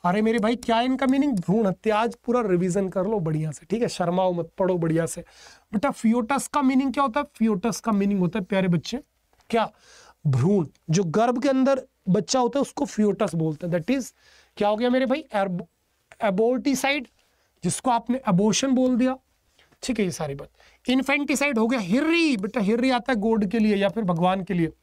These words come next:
जीनोसाइड बेटा पूरे वंश की हत्या, murder of race, यानी कि बेटा पूरे, पूरे वंश की हत्या, नरसंहार जिसको आप बोलते हैं। एमिसाइड बेटा, एमी किसके लिए आया प्यारे बच्चे? रूट वर्ड, दोस्त के लिए। जल्दी से बोलो, एमी किसके लिए बेटा? फ्रेंड के लिए। यहीं से आपने एक वर्ड पढ़ा होगा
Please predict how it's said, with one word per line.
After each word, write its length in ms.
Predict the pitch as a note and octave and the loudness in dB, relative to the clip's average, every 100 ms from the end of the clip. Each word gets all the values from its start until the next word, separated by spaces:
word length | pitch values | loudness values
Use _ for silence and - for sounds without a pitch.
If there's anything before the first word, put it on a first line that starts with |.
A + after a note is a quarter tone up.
| _ - - _ - | _ -20 -20 _ -6
जीनोसाइड 640 | C3 A#3 D4 D#4 D4 D#4+ D4+ | 0 2 2 2 2 0 0
बेटा 200 | D4 D4 | -2 -2
पूरे 240 | C#4+ D4 | 0 0
वंश 300 | A3+ A#3 A#3+ | 0 0 0
की 120 | - B3+ | -2 -2
हत्या, 360 | - - D#3+ - _ - _ _ _ - | -2 -2 -2 -4 _ -20 _ _ _ -2
murder 280 | F3+ G#3 A#3+ | 0 2 0
of 160 | A#3 | 0
race, 340 | A3+ C#4 C4 A3 | 0 0 -2 0
यानी 220 | G#3 G#3+ | 0 0
कि 100 | A3 | -2
बेटा 200 | G3 A#3 | -2 -2
पूरे, 220 | A3+ A3 | 0 -2
पूरे 220 | A3 B3 C4 | 0 -2 -2
वंश 320 | D3 G#3 A#3 - | 0 0 0 -2
की 140 | C#4+ | -2
हत्या, 300 | A3 - D4 | -2 -2 0
नरसंहार 560 | B3+ G#3+ - G3+ F3+ G3+ | 0 0 -2 0 0 -2
जिसको 280 | E3 - F3+ | -6 -4 -4
आप 80 | |
बोलते 320 | D#3+ E3 C#3+ E3+ | -2 -2 -4 -10
हैं। 60 | - - - - _ _ B3 | -12 -20 -20 -20 _ _ 0
एमिसाइड 580 | C4 C#4+ D#4 D#4 D#4+ | 2 2 0 0 -2
बेटा, 220 | C#4+ B3 D4+ A#3+ | -2 -4 -4 -2
एमी 280 | B3+ C4+ | 0 0
किसके 320 | A#3+ C4+ - D4 | 0 -2 0 2
लिए 120 | C#4+ | 2
आया 200 | C#4 C#4+ | 2 2
प्यारे 220 | C#4+ C#4 | 0 0
बच्चे? 260 | B3+ - C#4+ | -2 -2 0
रूट 220 | C4+ B3 | 0 0
वर्ड, 200 | C#4 B3 | 0 0
दोस्त 320 | F#3+ F#3 - - | 2 0 -2 -2
के 60 | G3 | -2
लिए। 220 | G3 - - | -2 -4 -2
जल्दी 260 | F#3 A#3 C4 | 2 2 2
से 120 | C4+ | 0
बोलो, 280 | B3 B3 A#3+ | 0 0 -2
एमी 220 | G#3 A#3+ | 2 2
किसके 260 | B3+ - C#4 | 0 -2 0
लिए 80 | C#4 | 0
बेटा? 200 | G3+ F3 | 0 -4
फ्रेंड 480 | - - G3+ G#3+ G3 | -4 -2 0 2 0
के 80 | G#3 | 0
लिए। 200 | G3 G3+ - - - _ E3 | -2 -6 -14 -20 -20 _ 0
यहीं 260 | F3+ A#3 | 2 2
से 140 | A#3+ D4 | 2 0
आपने 320 | C#4 C4+ C#4+ | 0 0 -2
एक 140 | B3 | 0
वर्ड 200 | A3 B3+ | 0 0
पढ़ा 180 | A#3 A#3 | 0 0
होगा 160 | B3 | 0